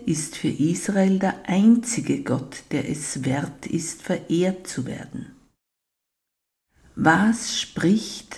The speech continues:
für diesen Henotheismus der Israeliten? Wie anders hätte Gott verbieten können,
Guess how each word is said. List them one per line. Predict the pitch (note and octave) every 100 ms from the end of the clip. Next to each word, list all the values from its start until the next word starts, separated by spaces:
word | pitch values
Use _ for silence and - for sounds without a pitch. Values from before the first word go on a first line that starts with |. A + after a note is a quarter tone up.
| -
für | - E3
diesen | D#3+ D#3+ D#3
Henotheismus | C3 D3+ D3+ D#3+ D#3+ D3+ D3 D3+ - D3 D3
der | C3+
Israeliten? | C#3 C#3+ C#3+ C3 C3 D#3 D#3 G#3 B3 B3 - - _ _ _ _ _ _ _ _ _ _ _ _ -
Wie | D3+ D#3+ D#3
anders | D3+ D#3+ F#3 G3 G3 -
hätte | - -
Gott | E3+ F#3 -
verbieten | - E3 - G3+ A3 D#3+ D3+
können, | - C#3 D3 E3 E3+